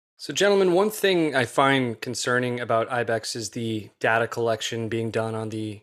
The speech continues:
current crop of staff N C Os within the company and below units.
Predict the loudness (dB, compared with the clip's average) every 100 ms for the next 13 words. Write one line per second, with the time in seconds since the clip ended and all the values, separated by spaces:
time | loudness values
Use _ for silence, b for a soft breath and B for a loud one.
0 | _ -2 0 0 0 2 2 0 -6 -4
1 | -2 -2 -6 -6 0 2 2 -4 -2 0
2 | 0 -4 -8 -6 -6 -4 -4 -4 -6 -4
3 | -2 -2 0 -2 -6 -10 -6 -4 -4 -4
4 | -6